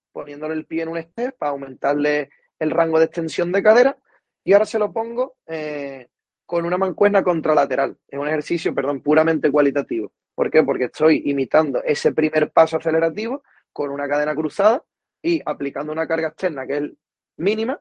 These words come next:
pero que me ayuda a estimular esa activación central y esa extensión explosiva de cadera.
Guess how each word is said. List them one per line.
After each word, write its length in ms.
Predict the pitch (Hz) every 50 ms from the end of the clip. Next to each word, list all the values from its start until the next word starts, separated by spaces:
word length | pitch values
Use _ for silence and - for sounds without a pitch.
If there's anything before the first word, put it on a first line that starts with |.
| _ _
pero 220 | _ 156 156 165
que 80 | 151 170
me 80 | 156 143
ayuda 240 | 139 135 139 151
a 20 | 156
estimular 500 | 156 - - 147 143 147 151 165 196 - - _ _ _
esa 120 | _ - 139
activación 420 | - - 165 151 147 - 156 156
central 460 | 147 - 151 147 131 - 175 190 185
y 80 | 160 156
esa 320 | 156 156 - 180 190 - _ _ _ _ _ _ _
extensión 520 | 143 - - - 151 139 131 - 170 170
explosiva 460 | 160 - - 160 151 - 151 143 139
de 120 | 135 139 127
cadera. 300 | 131 127 117 110 101